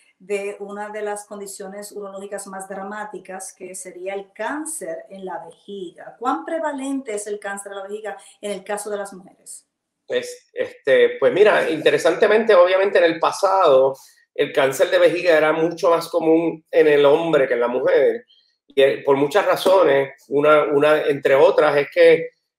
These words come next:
Speaker 2: eh, el uso de cigarrillo, el, el hombre antes fumaba más que, que la mujer,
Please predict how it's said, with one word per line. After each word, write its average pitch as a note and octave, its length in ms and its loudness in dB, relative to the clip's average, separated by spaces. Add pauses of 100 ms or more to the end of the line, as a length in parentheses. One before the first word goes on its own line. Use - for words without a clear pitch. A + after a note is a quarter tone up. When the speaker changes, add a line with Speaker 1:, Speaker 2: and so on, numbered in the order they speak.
(100)
Speaker 2:
eh, C3+ 640 2
el C#3+ 120 2
uso D#3 240 2
de E3+ 80 6
cigarrillo, C3+ 720 -2
el, A2+ 300 -4
el B2 140 0
hombre C#3+ 640 2
antes C#3 360 -2
fumaba C#3+ 600 2 (100)
más B2+ 640 -2
que, A#2+ 380 0
que B2 80 -4
la A2 100 0
mujer, C3 480 0